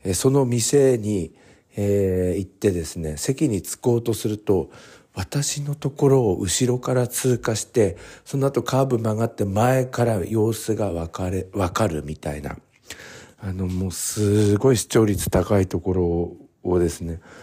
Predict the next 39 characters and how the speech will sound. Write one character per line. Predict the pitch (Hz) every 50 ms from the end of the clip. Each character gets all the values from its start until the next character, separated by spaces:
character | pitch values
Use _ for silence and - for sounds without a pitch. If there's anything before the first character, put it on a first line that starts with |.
| - _ _
あ | - 101
の、 | 90 87 - -
エ | - 135 127 123 123 120 117 120 -
ー | 110
ア | 117 107 104
イ | 95 85 80
が、 | 78 82 92 120 156 - _ _ 175 _ _ _ _ _ _ _ _
あ | 95
ー、 | 92 95 95 92 92 92
ま | 87 85 - - 95 92
あ、 | 90
コ | - 104 98
ン | 98
ピ | - - 101
ュ | 101
ー | 98 -
タ | - 82 80
ー | 78
か | - 85 85 82
な | 80 95
ん |
か | 82 82
わ | 85 87 87
か | - 92
ん | 92
な | 92 85
い | 82
ん | 80
で | 78
す | 73 -
け | 85
ど、 | 78 78 73 - - - - - _
選 | - - 113 98 95
択 | - - 95 90 - 92
し | 85 - - 101
や | 95 92
が | 87 80
っ | 76
て。 | - _ _ - -